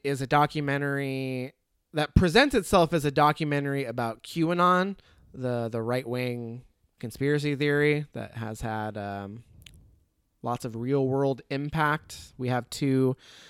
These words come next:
Congress members who are QAnon believers. Somehow, that's a real thing. Um, so, you know, I was loosely, um, in touch with, you know, what QAnon is and kind of the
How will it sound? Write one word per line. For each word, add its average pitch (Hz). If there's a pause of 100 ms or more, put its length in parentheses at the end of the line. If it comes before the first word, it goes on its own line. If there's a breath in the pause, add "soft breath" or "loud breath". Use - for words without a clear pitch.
(500 soft breath)
Congress 208
members 233
who 240
are 220
QAnon 226
believers. 226
Somehow, 208
that's 180
a 196
real 190
thing. 196 (120)
Um, 127
so, 131 (440 loud breath)
you -
know, 247
I 240
was 196
loosely, 196 (360 soft breath)
um, 127 (1300 soft breath)
in 170
touch 151
with, 135
you 135
know, 110
what 120
QAnon 123
is 117
and 113
kind 120
of 110
the 107